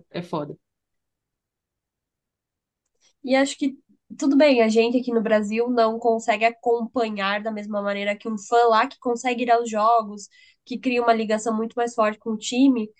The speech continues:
Speaker 2: mas eu fiquei pensando, eu vi o meu time numa final um-, uma única vez, e foi, sabe, quase, e eu nunca mais vou ter isso na minha vida,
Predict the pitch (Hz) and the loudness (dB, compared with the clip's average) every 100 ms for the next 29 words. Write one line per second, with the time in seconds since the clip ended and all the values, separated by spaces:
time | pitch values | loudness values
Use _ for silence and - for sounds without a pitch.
0 | _ _ _ 254 269 262 285 277 262 247 | _ _ _ -2 0 0 0 2 2 0
1 | 226 - _ - 226 226 262 247 233 254 | -4 -8 _ -8 -6 -2 0 2 0 0
2 | 247 233 233 226 220 226 247 269 - 233 | 0 0 -2 -4 -2 0 -2 -6 -12 -2
3 | 285 339 285 311 330 262 226 220 226 - | 0 2 0 -2 -4 -2 -2 -4 -8 -14
4 | - _ _ _ - 277 - 311 - - | -18 _ _ _ -12 -8 0 0 0 -10
5 | _ - 571 587 - _ _ 339 587 440 | _ -2 0 0 -4 _ _ 4 6 6
6 | 453 - 466 466 _ _ _ - 262 240 | 2 0 -4 -4 _ _ _ -6 0 0
7 | 233 226 262 208 214 202 208 214 196 - | 0 -2 -2 0 -2 -6 -6 -4 -6 -6
8 | 202 208 262 202 - | -4 -2 -2 -4 -10